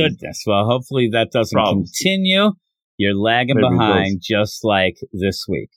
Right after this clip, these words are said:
Speaker 1: and every week. So there we
Speaker 2: Always.
Speaker 1: go. Everything
Speaker 2: Always.
Speaker 1: works
Speaker 2: No,
Speaker 1: out.
Speaker 2: nothing new.
Speaker 1: Uh, but what are we talking about?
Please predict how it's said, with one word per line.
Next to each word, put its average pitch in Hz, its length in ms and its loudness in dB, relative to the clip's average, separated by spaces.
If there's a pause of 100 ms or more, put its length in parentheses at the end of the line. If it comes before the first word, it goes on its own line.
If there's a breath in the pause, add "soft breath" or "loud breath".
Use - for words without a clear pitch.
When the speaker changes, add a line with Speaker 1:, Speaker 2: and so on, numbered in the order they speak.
(100)
Speaker 1:
and 120 400 2
every 170 240 0
week. - 220 -12
So 135 240 4
there 147 100 4
we 151 140 2
Speaker 2:
Always. 107 80 -6
Speaker 1:
go. 85 160 -4
Everything 139 480 0
Speaker 2:
Always. 160 180 2
Speaker 1:
works - 340 -4
Speaker 2:
No, 139 60 0 (200)
Speaker 1:
out. 156 40 -2
Speaker 2:
nothing 165 340 -2
new. 165 160 2
Speaker 1:
Uh, 160 280 2 (160)
but 185 200 0
what 170 140 2
are 175 60 2
we 170 120 4
talking 175 460 0
about? 90 240 -2